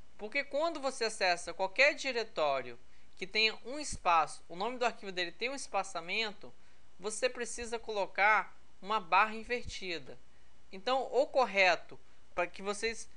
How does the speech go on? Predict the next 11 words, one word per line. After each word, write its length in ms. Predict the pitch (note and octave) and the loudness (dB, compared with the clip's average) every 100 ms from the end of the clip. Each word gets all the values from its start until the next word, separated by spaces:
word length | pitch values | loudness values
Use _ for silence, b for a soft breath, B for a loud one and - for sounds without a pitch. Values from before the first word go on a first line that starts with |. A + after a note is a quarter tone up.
| b b b | b b b
é, 200 | F3 E3 | 6 6
gravem 640 | D#3+ A#3 D#4+ C#4 A#3 G3+ | 6 8 8 6 -2 -2
isso, 180 | A3+ - | -2 -4
para 140 | - | -6
não 80 | G3+ | -4
ter 100 | G#3 | -6
dificuldade 400 | G#3 - G#3 G3 | -8 -4 0 0
para 100 | G3 | -2
acessar 320 | G3 G3 G#3 | -8 -6 -6
nenhuma 220 | G3 C#4+ D#4+ | -6 -4 2
pasta, 540 | G3 F3 F#3+ - | 8 8 8 0